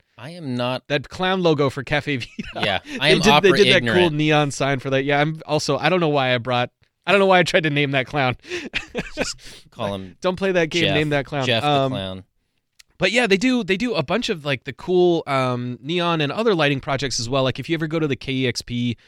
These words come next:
Speaker 2: studios, the K E X P signs that are lit up with, like, that cool yellow, uh, kinda amber backlighting.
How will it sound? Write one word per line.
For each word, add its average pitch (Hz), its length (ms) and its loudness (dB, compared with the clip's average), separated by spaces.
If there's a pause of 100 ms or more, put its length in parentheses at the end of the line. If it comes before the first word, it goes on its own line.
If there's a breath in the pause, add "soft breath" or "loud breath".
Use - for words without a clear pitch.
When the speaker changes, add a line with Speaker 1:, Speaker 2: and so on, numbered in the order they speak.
(180 soft breath)
Speaker 2:
studios, 117 580 -2
the 120 80 -10
K - 200 -6
E 151 80 0
X 135 120 -4
P 123 160 -12
signs 139 340 -4
that 131 120 -4
are 117 100 -2
lit 117 180 -2
up 135 160 -4
with, 120 100 -12
like, 110 140 -12
that 107 160 -14
cool 127 320 -4
yellow, 113 720 -4
uh, 117 120 -20
kinda 110 260 -16
amber 110 360 -10
backlighting. 117 760 -12